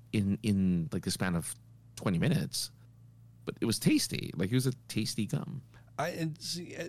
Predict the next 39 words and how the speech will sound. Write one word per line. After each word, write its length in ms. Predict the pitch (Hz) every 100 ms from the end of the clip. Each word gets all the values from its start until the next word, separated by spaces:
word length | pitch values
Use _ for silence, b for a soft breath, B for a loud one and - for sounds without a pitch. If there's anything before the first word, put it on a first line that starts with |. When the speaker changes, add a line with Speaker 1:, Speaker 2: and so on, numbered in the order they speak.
| -
Speaker 1:
I 120 | 175
thought 220 | 151 -
so, 100 | -
at 140 | - -
least. 240 | - -
Speaker 2:
not 300 | 170 196 156
being 240 | 143 160 135
a, 100 | 104 123
a 100 | 117
gum 460 | 104 98 104 110 120
aficionado 1120 | 101 - 127 - 110 101 98 117 98 101 107 - - - - - 117
growing 360 | 107 95 90
up, 220 | 90 120 - - - -
I 100 | 135
don't 180 | 185 190
remember 360 | 135 143 135 -
ever 240 | 123 113
seeing 580 | - - 143 131 104 104
gum, 480 | 110 104 101 98 -
Fruit 280 | - 143 143
Stripe 320 | - 104 107
gum, 340 | 107 98 98 90 b b b b b 135
until 380 | 131 - 143
my 140 | 139 113
little 320 | 110 147 131
brother 340 | 117 175 131
was 180 | 98 98
around. 440 | 92 98 95 98 - - - - - - - - - - -
So 280 | - 110 110
I, 300 | 110 127 151 110
to, 200 | 120 110
to 160 | 120 110
my 280 | 92 127 175
knowledge, 460 | 117 160 104 98
it 80 | 110
was 140 | 107 98
a, 120 | 98 110 - -
you 100 | 123
know, 280 | 95 110